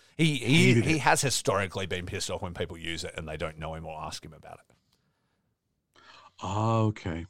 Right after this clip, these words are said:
Speaker 1: I was gonna say, 'cause he's, Moxley's not the first person I've seen do it.
Speaker 2: No, exactly right. There's an, there's only a few people that he's sort of given the nod to. Everybody else is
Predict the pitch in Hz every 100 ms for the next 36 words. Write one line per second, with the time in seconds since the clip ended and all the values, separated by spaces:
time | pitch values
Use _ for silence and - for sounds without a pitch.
0 | - 135 254 254 262 - 110 151 147 107
1 | 117 190 - 139 135 135 120 131 - 110
2 | 107 95 120 92 - 76 - _ 95 76
3 | - _ _ _ 85 90 80 80 80 78
4 | _ 92 90 107 90 _ 120 127 120 95
5 | - 104 98 92 92 90 87 87 82 92
6 | 85 82 92 82 80 80 80 82 82 90
7 | 87 85 80 80 - 87 80 -